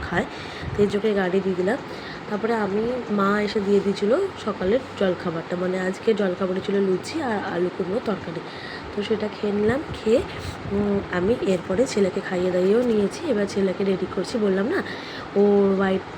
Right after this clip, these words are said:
হোয়াইট কালারের ঈদেতে ওর বাবা পাঞ্জাবি কিনে দিয়েছিল, তো সেই পাঞ্জাবিটাই ছিল। তো ভাবলাম যে ওটা পরিয়ে একটু ফটোশ্যুটটা করিয়ে দেবো বলে পাঞ্জাবিটা পরালাম। আমরা তো mainly আমাদের রং খেলতে নেই, তো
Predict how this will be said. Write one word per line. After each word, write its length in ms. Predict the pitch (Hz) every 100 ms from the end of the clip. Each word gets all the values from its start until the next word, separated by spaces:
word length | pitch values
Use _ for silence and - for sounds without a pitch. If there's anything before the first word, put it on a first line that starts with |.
| - 180 175
হোয়াইট 200 | 190 -
কালারের 300 | 190 185 196 202
ঈদেতে 220 | 180 180 202
ওর 60 | 185
বাবা 140 | 175 180
পাঞ্জাবি 340 | 185 180 180 190
কিনে 160 | 196 190 190
দিয়েছিল, 280 | 202 277 403 330 - - - -
তো 60 | 196
সেই 120 | - 202
পাঞ্জাবিটাই 480 | 190 180 185 190 214 233
ছিল। 180 | - 226 202 269 - - -
তো 60 | - 180
ভাবলাম 280 | 180 196 262
যে 60 | 233
ওটা 140 | 185 175 -
পরিয়ে 240 | 180 180 269
একটু 120 | 359 -
ফটোশ্যুটটা 460 | - - 175 185 269 -
করিয়ে 240 | 196 170 170
দেবো 140 | 170 175
বলে 120 | 180 302 226
পাঞ্জাবিটা 400 | 175 165 165 285
পরালাম। 280 | 185 156 160 -
আমরা 160 | 175 190 185
তো 60 | 202
mainly 240 | 214 214 220
আমাদের 220 | 202 202 202
রং 80 | 202 208
খেলতে 240 | 262 254 226 208
নেই, 100 | 254 - - - -
তো 60 | -